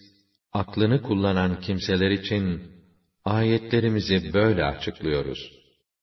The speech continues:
Fakat zalimler, bir bilgiye dayanmaksızın, körü körüne, heva ve heveslerine tabi oldular. Allah'ın şaşırttığını artık kim doğru yola getirebilir?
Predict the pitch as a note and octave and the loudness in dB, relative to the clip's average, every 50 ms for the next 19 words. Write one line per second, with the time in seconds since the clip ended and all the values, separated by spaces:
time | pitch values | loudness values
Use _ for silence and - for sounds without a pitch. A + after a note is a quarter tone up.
0 | _ _ _ _ _ _ _ _ _ _ _ _ _ _ _ G2+ G2 - - G#2+ | _ _ _ _ _ _ _ _ _ _ _ _ _ _ _ -4 -2 0 0 0
1 | F#2+ G2+ G2 G2 G2 G2 G2 G2 G2 G2 G2 F#2+ F#2 G2 G#2 G#2 G2+ G#2 - - | 0 0 -2 0 2 2 4 2 2 0 2 2 2 2 2 0 -2 -8 -14 -18
2 | - _ - D#2+ D#2+ G2 G#2 G2 F2+ F#2+ F#2+ F2+ F2+ F#2 F#2+ F#2+ F#2 F#2 F2+ F#2 | -20 _ -12 -2 2 2 2 4 4 2 2 2 2 2 2 2 2 2 2 2
3 | F#2 F#2 F#2 F2+ F2 F2+ F#2+ G#2 F2+ - - G#2 F2+ G2 G#2+ G#2+ A2 G#2+ - - | 2 2 2 0 0 0 -2 -2 -2 -2 -2 -2 0 0 -2 -2 -4 -8 -12 -18
4 | - - _ _ _ _ _ _ _ - - A2+ A2 B2+ D#3 - - G#2+ G2+ F#2+ | -20 -20 _ _ _ _ _ _ _ 0 2 4 4 4 2 2 2 2 4 4
5 | F#2+ F#2 F#2 F#2+ G2 G2 G2 - - - - _ _ - A2 A2 G#2 A2+ A2+ A2+ | 2 2 2 0 0 -2 -6 -12 -20 -20 -20 _ _ -2 -2 0 2 2 2 2
6 | G#2+ F#2+ G2 F2+ F2 F#2 F2+ F#2 F2 F2+ - - F2+ F2+ F2 F2 F2 F2 F2 - | 0 0 0 0 0 2 2 2 0 -2 -4 -2 -2 -2 0 0 -2 -4 -4 -6
7 | - - D2+ D#2 D#2 D2+ D#2+ D#2+ D2+ C#2+ C#2+ D2 C#2 D2 C#2+ C#2 C#2 C#2 C#2 - | -6 -4 -4 -4 -4 -4 -6 -4 -4 -4 -4 -4 -4 -6 -6 -6 -6 -8 -8 -14
8 | C#2 - _ _ _ _ _ _ _ _ _ _ _ _ _ _ _ _ _ _ | -20 -20 _ _ _ _ _ _ _ _ _ _ _ _ _ _ _ _ _ _
9 | _ _ _ _ - G2 F#2+ F#2 F#2 G2 G2 F#2+ F2+ A2 A#2+ A2+ G2 - - F#2+ | _ _ _ _ -2 -2 0 2 2 2 0 0 0 0 0 0 0 0 -2 -2
10 | F2 - G2 F2+ F#2 F#2 - G2+ G2 F#2 F#2 F#2 F#2 F2+ F#2 F2+ F#2 F#2 - _ | 0 0 -2 -2 -2 -2 0 0 0 2 2 0 0 -2 -4 -10 -18 -20 -20 _
11 | _ _ _ _ - G2 G2 F#2+ G2 G2+ G#2 G2 G#2+ F#2+ _ G#2+ _ - - C#3 | _ _ _ _ -2 -2 -2 -2 -2 -4 -4 -4 -4 -18 _ -20 _ -2 0 2
12 | C3+ A#2 G2+ E2+ F#2 F2+ F2 E2+ F#2 F#2 E2+ E2 E2 F2 E2 D2+ E2 D#2+ - - | 2 2 0 2 2 2 2 2 2 2 0 0 0 -2 -2 -2 -2 -4 -2 0
13 | D#2+ D2+ D2 D#2 C#2+ C#2 C#2+ C#2 C#2+ | 0 0 0 0 -4 -4 -4 -6 -8